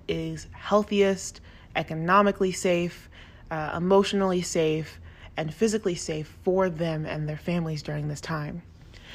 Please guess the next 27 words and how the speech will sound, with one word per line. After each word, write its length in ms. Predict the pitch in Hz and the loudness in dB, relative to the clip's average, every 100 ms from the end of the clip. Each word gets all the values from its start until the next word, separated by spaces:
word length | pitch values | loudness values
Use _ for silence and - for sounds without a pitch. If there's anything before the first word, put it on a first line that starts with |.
| - - | -12 0
And 140 | 220 | 2
it's 280 | 220 - - - | 2 0 -10 -12
such 400 | - - 285 277 | -10 0 2 2
a 40 | 254 | -2
hard 360 | - 190 196 | -2 2 0
choice 320 | 190 190 180 - | 0 -4 -4 -4
to 100 | 165 | -4
make 280 | 170 - - | -4 -6 -8
sometimes, 520 | 170 160 165 165 160 | -8 -6 -4 -4 -6
it 100 | - | -8
feels 340 | - 160 151 | -4 -4 -4
like, 180 | 160 156 | -6 -8
because 520 | 156 - 160 156 - - - - - - - | -8 -2 0 0 -6 -14 -18 -18 -18 -20 -12
if 400 | - 202 202 - - - | 2 6 6 2 -20 -18
those 420 | - 175 180 240 233 | -10 4 8 8 6
of 80 | |
you 180 | 208 208 | 2 4
that 220 | 190 185 | 4 4
go 140 | 175 196 | 4 6
back 240 | 196 175 | 6 2
to 80 | - | -6
campus, 460 | - 165 160 156 - | -6 -6 -6 -8 -6
go 260 | - 170 | 0 0
back 300 | 170 175 175 - | 4 4 4 -2
to 80 | |
your 120 | 160 156 | -6 -6
campuses, 800 | 156 151 - - 147 - - | -8 -10 -10 -8 -6 -6 -8